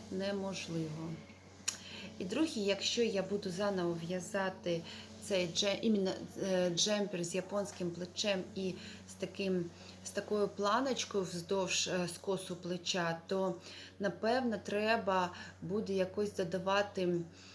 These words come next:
м, до цієї планочки вкорочені ряди, щоб трішечки послабити натяг і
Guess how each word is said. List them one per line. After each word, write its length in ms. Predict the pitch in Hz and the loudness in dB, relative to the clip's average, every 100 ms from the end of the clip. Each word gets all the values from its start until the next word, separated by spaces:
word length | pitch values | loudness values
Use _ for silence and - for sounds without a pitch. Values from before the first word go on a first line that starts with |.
| - - - - | -20 -20 -14 -4
м, 1000 | 190 190 196 190 190 196 190 180 180 175 165 - - - - - - - - - - | 0 0 0 0 0 0 2 2 2 0 -4 -10 -18 -20 -20 -20 -20 -18 -16 -16 -8
до 160 | 185 185 | -4 -4
цієї 420 | - 208 208 202 | -2 2 6 6
планочки 500 | - 202 247 240 - | 4 2 2 2 -2
вкорочені 840 | - 214 202 208 - 208 185 190 | -4 0 0 0 0 0 0 2
ряди, 480 | 180 175 170 226 302 330 - - | 0 0 0 2 0 -4 -12 -8
щоб 200 | - 214 | -4 -4
трішечки 680 | - 202 254 - - - 214 | -4 -2 0 0 0 -2 -2
послабити 920 | 208 202 196 196 180 160 165 - 170 | -4 -4 0 4 4 2 -4 -2 0
натяг 440 | 185 220 285 202 - - | 2 2 2 -2 -6 -6
і 240 | 196 190 | -2 -2